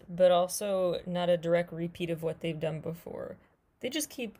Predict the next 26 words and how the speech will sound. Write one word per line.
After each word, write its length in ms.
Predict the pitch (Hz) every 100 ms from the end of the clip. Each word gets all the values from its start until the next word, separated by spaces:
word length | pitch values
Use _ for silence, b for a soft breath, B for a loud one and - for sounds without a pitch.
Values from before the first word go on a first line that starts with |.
| -
altering 480 | 185 180 185 175
what 160 | 165 165
they're 140 | 165
doing. 460 | 156 156 - - - b b b _ _ _ -
So 260 | - 220
it 240 | 196 196 185
leads 220 | 196 180
to 100 | -
this 160 | 180 175
natural 460 | 175 170 - 175
evolution 720 | - 170 160 160 156 - 165 156
in 240 | 160 160
their 140 | 151
sound. 560 | 151 - - 170 170 170 B _
What 180 | 196 247
I 160 | 311 349
love 420 | 220 190 202 -
about 540 | 190 180 180 180 175 - _ -
Dreamcatcher's 720 | 175 208 208 240 180 196 180
musical 480 | 185 175 175 180 175
evolution 880 | 175 160 160 160 170 - 208 220 226
is 280 | 175 170 165
how 260 | - 202 214
organic 580 | 185 160 165 170 190
it 100 | 240
is. 380 | 262 277 294 -